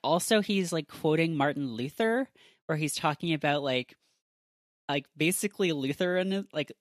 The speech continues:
uh, like, Lutheranism? Oh, God, I'm sorry. Um, but he's talking about how, like, "Oh, friends, your deeds won't save you. God knows you're imperfect." And it's like,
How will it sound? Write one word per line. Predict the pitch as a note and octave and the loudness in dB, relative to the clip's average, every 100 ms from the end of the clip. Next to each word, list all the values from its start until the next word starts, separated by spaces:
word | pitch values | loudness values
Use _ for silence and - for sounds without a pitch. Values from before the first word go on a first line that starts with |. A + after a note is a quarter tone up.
| - | -8
uh, | C3+ | -6
like, | B2+ B2+ _ _ | -6 -8 _ _
Lutheranism? | C3+ D3+ F3 E3+ E3 D3+ E3 F3 F3 F3 _ _ F#3 | -6 -2 -2 -2 -2 -2 -4 -4 -6 -10 _ _ -4
Oh, | B3 D#4 G4 E4 _ _ D3+ - | -4 -4 -6 -14 _ _ -12 -8
God, | C#3+ C3 B2 B2 | -8 -6 -8 -8
I'm | B2 A#2+ A2 | -6 -6 -8
sorry. | - - G#2 A2+ - | -8 -6 -6 -6 -4
Um, | E3+ E3 D#3 E3+ - - - _ _ _ _ _ - | 2 4 2 -2 -8 -20 -20 _ _ _ _ _ 6
but | G3 | 6
he's | G#3 F#3+ | 6 4
talking | G#3 F#3+ G3+ | 6 6 4
about | F#3 F3 | 4 4
how, | F3 | 4
like, | E3 D#3+ - | 4 2 0
"Oh, | - G3 F#3+ | -6 -2 -2
friends, | - F#3+ F#3+ F3 D3+ | 0 2 2 2 2
your | E3+ | 2
deeds | D3+ F#3 F#3+ E3+ - - | 2 4 4 4 -2 -2
won't | F#3+ F#3+ F#3+ | 0 0 -2
save | - F3+ E3 | 0 2 2
you. | E3+ F3+ F3 E3+ | 2 2 2 0
God | E3+ F3 F3 | -2 0 0
knows | F3 F3+ F3 D#3+ | 2 2 2 0
you're | E3+ F3+ | 0 0
imperfect." | F3 - F3+ - F3 - E3+ | -2 -2 -2 0 -4 -4 -4
And | D3+ | -2
it's | D3 D3+ | -2 -2
like, | C#3 | -4